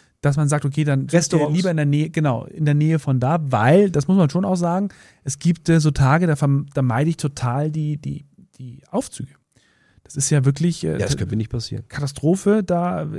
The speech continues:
Speaker 1: Ich bin jetzt auch am Schiff, glaub ich, einmal Aufzug gefahren.
Speaker 2: Na,
Speaker 1: Da
Speaker 2: ich
Speaker 1: bin ich
Speaker 2: mach
Speaker 1: nur
Speaker 2: das
Speaker 1: zu Fuß
Speaker 2: gerne.
Speaker 1: gegangen.
Speaker 2: Ich komm da so gerne mit den Leuten ins Gespräch.
Speaker 1: Im Aufzug, ja?
Speaker 2: Ja.
Speaker 1: Aber ich war, ich hasse dieses Warten. In der Zeit bin ich schon dreimal runtergelaufen.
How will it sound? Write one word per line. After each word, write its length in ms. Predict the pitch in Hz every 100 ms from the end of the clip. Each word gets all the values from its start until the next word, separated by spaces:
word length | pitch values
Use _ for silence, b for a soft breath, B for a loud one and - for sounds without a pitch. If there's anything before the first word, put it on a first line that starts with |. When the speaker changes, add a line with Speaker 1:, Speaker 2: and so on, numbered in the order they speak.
| 185 180 190 _ _ _ 139
Speaker 1:
Ich 160 | 123
bin 220 | 139 139
jetzt 260 | 139 131 120
auch 140 | 120
am 100 | 110
Schiff, 300 | 113 165 - _ _
glaub 180 | 113 127
ich, 200 | - -
einmal 220 | 135 156
Aufzug 300 | 165 - -
gefahren. 260 | 117 113
Speaker 2:
Na, 80 | 104
Speaker 1:
Da 40 | 120
Speaker 2:
ich 40 |
Speaker 1:
bin 40 | 123
ich 20 |
Speaker 2:
mach 60 |
Speaker 1:
nur 80 | 160
Speaker 2:
das 80 | 113
Speaker 1:
zu 60 | 160
Fuß 100 | 117
Speaker 2:
gerne. 140 | 101
Speaker 1:
gegangen. 300 | 95 - 123 - _
Speaker 2:
Ich 80 |
komm 140 | - 147
da 100 | 143
so 160 | 151
gerne 280 | 170 147 147
mit 120 | 139
den 120 | 135 127
Leuten 260 | 131 -
ins 160 | 135 -
Gespräch. 460 | 117 - 117 107 -
Speaker 1:
Im 180 | 185
Aufzug, 440 | 190 190 - 107 107
ja? 200 | 120 175
Speaker 2:
Ja. 160 | 170 160
Speaker 1:
Aber 160 | 123
ich 180 | 139 -
war, 280 | 113 113 -
ich 240 | 151 135 117
hasse 200 | 123 120
dieses 280 | 110 110
Warten. 340 | 120 113 - 127
In 80 | 123
der 120 | 120
Zeit 200 | 117 127
bin 80 | 135
ich 80 | 127
schon 100 | 127
dreimal 280 | - 123 120
runtergelaufen. 580 | 123 127 110 107 -